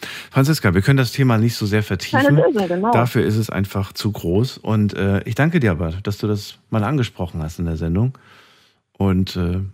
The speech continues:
Speaker 2: Ja, ich freue mich, mit dir zu reden. Ich höre dich öfter. <laughs>
Speaker 1: ja, lass uns hoffen, dass, äh, ja, dass bald Frieden wieder einkehrt und
Speaker 2: Ja,
Speaker 1: dass die
Speaker 2: doch.
Speaker 1: Situation besser wird.
Speaker 2: Ich bete das.
Speaker 1: Auch wenn ich sicher bin, dass,
Speaker 2: Das auch.
Speaker 1: äh,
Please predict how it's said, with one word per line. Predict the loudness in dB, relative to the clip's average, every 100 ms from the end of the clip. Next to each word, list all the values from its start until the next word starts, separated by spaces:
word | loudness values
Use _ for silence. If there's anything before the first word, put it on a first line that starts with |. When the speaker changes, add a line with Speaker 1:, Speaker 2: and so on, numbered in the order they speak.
| _ _ -20 _ 2
Speaker 2:
Ja, | 2 2 -4
ich | -18 _
freue | 0 2
mich, | 2
mit | 0
dir | 0 0
zu | 0
reden. | -2 -2
Ich | -2
höre | -2
dich | -2 0
öfter. | -2 -4 -10 -12 -4
<laughs> | -4 0
Speaker 1:
ja, | 0 0
lass | 0 0 0
uns | -2 -2
hoffen, | 2 4
dass, | 4 2 0 -4
äh, | -2 0 0 -2 -6 -14 _ -6
ja, | -2
dass | -2 -4
bald | -4 -6
Frieden | -4 -4 -2
wieder | -2 -2 -4
einkehrt | -8 -8 -8 -8 -10 _ -12
und | -8 -8 -12 -20 _ _ _ _ _ _ _
Speaker 2:
Ja, | 4 6 6 2 -2 -6
Speaker 1:
dass | -4 -2
die |
Speaker 2:
doch. | 0
Speaker 1:
Situation | 2 2 2 0
besser | 0 0 -2 0
wird. | 0 -2 -10 -14
Speaker 2:
Ich |
bete | -6 -4 -2
das. | -4 -6 -6
Speaker 1:
Auch | -2 2
wenn | 4 4
ich | 2 -4
sicher | -6 -4 -2 -2
bin, | 0 2
dass, | 2 2
Speaker 2:
Das | 0 0
auch. | -4
Speaker 1:
äh, | -6